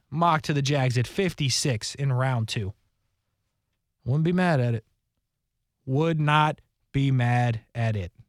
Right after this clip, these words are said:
Let me give you another mock quickly before we get out of here on Overtime with Kurtz and Middleton, and this one comes from C B S Sports.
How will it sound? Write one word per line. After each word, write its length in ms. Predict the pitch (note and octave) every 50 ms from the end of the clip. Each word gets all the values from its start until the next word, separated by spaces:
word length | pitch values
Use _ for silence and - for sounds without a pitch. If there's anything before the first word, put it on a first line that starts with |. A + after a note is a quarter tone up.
| _ -
Let 40 | F#3+
me 60 | F#3+
give 140 | F#3+ G#3+ G#3
you 60 | G#3+
another 240 | G3+ G#3 G3+ G#3 G3+
mock 260 | G3+ G3+ G3+ G3 -
quickly 320 | - A3+ G#3 F#3+ G#3 G#3
before 260 | F#3 F3+ E3 G3 G3+
we 100 | F#3 G3
get 140 | F#3 F#3 F#3
out 140 | F#3 F#3 F#3+
of 60 | F#3
here 140 | F#3+ G3 F#3
on 120 | F3 F3
Overtime 420 | F3+ F3+ E3+ F3+ E3 - F3+ F3 E3+
with 140 | E3+ D#3 -
Kurtz 280 | - F3+ F3 D#3+ -
and 180 | E3+ E3 E3 E3
Middleton, 440 | E3+ F3 F3+ F3 D3+ - F3 D#3+ D#3+
and 100 | D#3 D#3+
this 120 | F3 E3+
one 120 | - G3 F3
comes 240 | - F#3 E3+ D#3+ -
from 140 | E3 D3
C 200 | C#3+ - - F#3+
B 160 | F#3 F3 F3+ F3
S 160 | E3 D#3 -
Sports. 640 | - - - - F3+ F#3+ F3+ D#3+ C3+ - - -